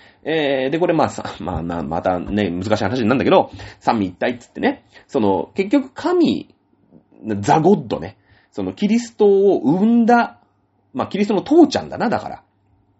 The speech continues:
ね。だからマリアの、を受胎させた力のある何か。ね。まあ、これをあの、多分ユダヤ教だとヤハウエになると思うんですけれども、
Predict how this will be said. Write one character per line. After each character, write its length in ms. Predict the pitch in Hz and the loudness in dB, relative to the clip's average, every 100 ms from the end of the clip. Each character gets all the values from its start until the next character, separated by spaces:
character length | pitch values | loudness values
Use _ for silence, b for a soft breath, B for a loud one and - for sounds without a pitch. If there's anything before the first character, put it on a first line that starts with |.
| - | -4
ね。 160 | 262 | -2
だ 120 | 147 113 | 0 0
か 60 | |
ら 60 | 104 | 2
マ 120 | 226 | 2
リ 140 | 247 | 2
ア 60 | 220 | 2
の、 280 | 262 320 - _ _ _ _ _ _ b b b | 0 -2 -6 _ _ _ _ _ _ b b b
を 120 | - 196 | 2 2
受 180 | 113 151 | 2 0
胎 320 | - 254 254 | 0 0 -2
さ 160 | - 214 | -6 -4
せ 160 | 240 | -4
た 180 | 240 247 | -2 -6
力 460 | 240 - - 247 247 | -4 -2 0 0 0
の 180 | 247 | 0
あ 60 | 262 | 0
る 120 | 175 | 0
何 300 | 101 127 - | 0 -2 -4
か。 180 | - - _ _ _ _ _ | -10 -16 _ _ _ _ _
ね。 220 | 180 240 B B B B | -4 -4 B B B B
ま 120 | 127 | 0
あ、 20 | |
こ 80 | 196 | 2
れ 40 | 190 | 4
を 120 | 170 | 2
あ 40 | |
の、 300 | 139 131 117 | 0 -2 -4
多 240 | - - 131 | -6 -4 -2
分 100 | 98 | 0
ユ 100 | 120 | 2
ダ 100 | 139 | 2
ヤ 100 | 139 | 2
教 120 | 131 | 0
だ 100 | 120 | 0
と 80 | 87 | 0
ヤ 140 | 123 | 0
ハ 180 | - 120 | 0 -2
ウ 180 | 85 78 | -2 -6
エ 80 | |
に 80 | 78 | -8
な 120 | 78 | -12
る 100 | 71 | -12
と 100 | - | -14
思 180 | 65 76 | -12 -10
う 20 | 76 | -10
ん 20 | |
で 60 | |
す 160 | - - | -12 -14
け 100 | - | -4
れ 80 | 107 | -2
ど 80 | - | 2
も、 300 | 170 104 | 2 2